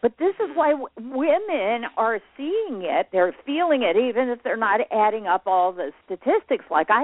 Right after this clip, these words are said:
Speaker 1: have done. They're,
Speaker 2: Mm-hmm.
Speaker 1: they're feeling insecure. They're going, "How can I be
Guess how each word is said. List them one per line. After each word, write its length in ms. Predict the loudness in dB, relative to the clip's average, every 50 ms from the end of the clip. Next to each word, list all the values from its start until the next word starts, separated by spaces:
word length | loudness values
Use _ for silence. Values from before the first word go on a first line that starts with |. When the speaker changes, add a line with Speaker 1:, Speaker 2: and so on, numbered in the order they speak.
| 2 0
Speaker 1:
have 160 | 0 -4 -4 -4
done. 440 | -2 -2 -2 -4 -8 -12 -16 -14 -14 -16 -16 -16 -20 -20 -20 -20 -20 -20 _ _ 2
They're, 260 | 4 4 4 2 2
Speaker 2:
Mm-hmm. 260 | -2 -10 -20 -6 -2
Speaker 1:
they're 200 | 0 0 0 0 _ -8
feeling 640 | -2 0 0 0 0 -2 -4 -4 -4 -4 -6 -8 -8 -4 -2
insecure. 840 | -2 -2 -2 -6 -8 -10 -12 -10 -6 -6 -2 0 2 4 4 4 2
They're 140 | 2 -2 -4
going, 300 | -2 -2 0 0 0 -2
"How 300 | -2 0 0 2 2 0 -2
can 140 | -6 -8 -4
I 180 | -2 -2 -2 -4
be 200 | -6 -8 -12